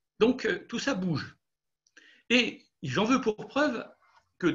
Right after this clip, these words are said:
la Convention du patrimoine mondial, notre, notre grande référence à icomos, évidemment, euh, cette convention prévoit une catégorie, plutôt une sous-catégorie de biens patrimoniaux au patrimoine de l'unesco, qui s'appelle les paysages culturels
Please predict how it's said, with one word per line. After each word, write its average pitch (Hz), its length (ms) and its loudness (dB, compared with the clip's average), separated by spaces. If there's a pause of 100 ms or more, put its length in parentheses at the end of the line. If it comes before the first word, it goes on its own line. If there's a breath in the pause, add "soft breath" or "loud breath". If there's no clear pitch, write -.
(120)
la 127 100 -10
Convention 127 340 -4
du 123 100 -2
patrimoine 131 400 -2
mondial, 190 260 -2
notre, 131 240 -6
notre 110 240 -10
grande 127 220 0
référence 131 420 0
à 113 60 0
icomos, 151 420 -2
évidemment, 185 500 -2 (1800 loud breath)
euh, - 140 -2
cette - 180 -4
convention 185 480 -2
prévoit 170 540 4
une 131 240 0
catégorie, 185 560 2
plutôt 160 240 -4
une 120 100 -2
sous-catégorie 151 880 -2 (540)
de 110 200 -12
biens 165 220 2
patrimoniaux 135 800 0 (400)
au 170 280 0
patrimoine 120 460 -6
de 110 60 -8
l'unesco, 107 600 -8 (520 soft breath)
qui 131 100 -10
s'appelle 247 480 2
les 127 140 0
paysages 175 760 2 (100)
culturels 208 760 0